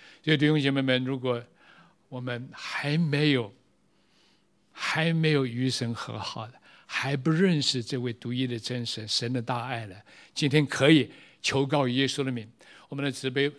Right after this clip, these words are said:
直播的那个，呃，这个朋友啊，你们如果在家里头，朋友邀请你看这个直播啊，你们可以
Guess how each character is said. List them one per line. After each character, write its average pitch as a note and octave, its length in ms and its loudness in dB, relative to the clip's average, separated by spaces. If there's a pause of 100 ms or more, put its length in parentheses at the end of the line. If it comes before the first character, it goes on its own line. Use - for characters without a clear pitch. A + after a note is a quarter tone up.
直 D3 180 -4
播 D3+ 240 2
的 C#3 140 0
那 C3 140 -6
个， B2 280 -6 (400)
呃， B2 300 -4
这 C#3 220 -10
个 B2 220 -10
朋 B2+ 220 -10
友 C3+ 220 -2 (240)
啊， B2+ 100 -12
你 B2 120 -8
们 B2+ 160 -4
如 F3+ 220 4
果 C3 200 0
在 B2+ 160 -4
家 C#3+ 220 -2
里 B2+ 120 -6
头， B2 160 -8 (120)
朋 C3+ 120 -4
友 C#3 140 0
邀 D#3+ 200 6
请 C3+ 200 -4
你 A2+ 80 -8
看 C3 260 -4
这 B2+ 140 -4
个 A#2 180 -6 (160)
直 - 220 -6
播 B2+ 340 -4
啊， A2 260 -10 (320)
你 C#3 100 0
们 C#3 160 2
可 D#3 340 4
以 B3 320 10